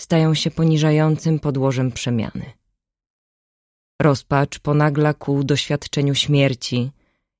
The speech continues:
i jest równocześnie warunkiem zmartwychwstania.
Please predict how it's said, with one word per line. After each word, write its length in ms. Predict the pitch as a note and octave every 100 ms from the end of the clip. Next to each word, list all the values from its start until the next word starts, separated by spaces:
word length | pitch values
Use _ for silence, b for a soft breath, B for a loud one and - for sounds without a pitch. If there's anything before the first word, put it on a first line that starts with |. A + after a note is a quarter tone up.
| _
i 140 | D#3
jest 320 | C#3+ C#3 - -
równocześnie 840 | C#3+ C3 C#3+ C#3 D3 - C#3+ C3+
warunkiem 580 | C#3 C#3 C3+ A#2 C3 B2+
zmartwychwstania. 1120 | B2 B2+ - - A#2 - - G#2+ - C#3